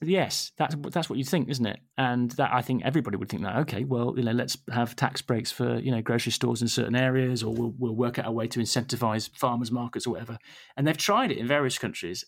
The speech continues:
and it turns out people don't change the way they shop. They still buy the same food. They probably just get it a bit cheaper. So it's, it's, there then becomes,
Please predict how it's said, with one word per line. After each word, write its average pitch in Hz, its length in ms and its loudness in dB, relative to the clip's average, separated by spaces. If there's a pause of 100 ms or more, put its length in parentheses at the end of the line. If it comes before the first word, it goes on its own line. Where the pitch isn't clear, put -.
and 135 120 0
it 135 120 -6
turns 160 480 2
out 113 380 0 (300)
people 160 260 2
don't 131 220 2
change 127 260 2
the 120 100 2
way 113 140 0
they 113 160 -2
shop. - 380 -4 (220)
They 117 100 -4
still 139 300 2
buy 123 180 2
the 110 100 -2
same 110 240 0
food. 101 380 -2
They 101 100 -4
probably 104 200 -4
just 107 160 -6
get 104 100 -4
it 92 80 -6
a 87 40 -6
bit 98 160 -6
cheaper. - 300 -6 (440)
So 113 280 2
it's, 135 300 -2
it's, - 320 -2
there 127 160 2
then 139 240 2
becomes, 127 360 0